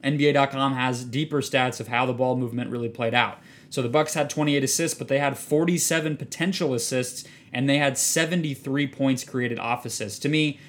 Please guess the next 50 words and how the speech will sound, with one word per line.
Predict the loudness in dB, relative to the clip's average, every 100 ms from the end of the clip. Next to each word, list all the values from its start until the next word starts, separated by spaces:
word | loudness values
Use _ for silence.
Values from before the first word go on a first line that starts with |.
| -20 -14 0
you | 2
know, | 4
that | 4 6
obviously | 4 2 -2
shows | -2 -2 -2
they | -2
missed | 0 0
some | 0 0
shots | 2 2 2
that | -4
they | -4
could | 0 0
have | 0
assisted, | -2 -2 -4 -6 -6 -14 -2
but | 6
also | 8 8 6 6 4
their | 2 2
seventy-three, | 4 4 4 0 2 4 4
that's | 2 2
a |
really | 2 2
high | 2
number. | 2 2 2
That | 2 2
means | 0 0
that | 0
a |
lot | 2 2
of | 2
their | -2
threes | -2 -2 0 0
were | 0 0
assisted, | 0 -2 0 -2 -4 -14 -20 -4
and | 0 2 2 -2 -4
they | 0 2
made | 4 4 2
a | 0
lot | 0 0
of | -2
them. | -6 -4
Obviously, | -2 -2 -6 -6
we | -4
know | -2
they | 0 0
out-, | 0 -2
they | -2
outshot | 0 -2 -4 0 0 0
the | -4
Suns. | -4 -6 -6 -4
So | 2 2 2 -2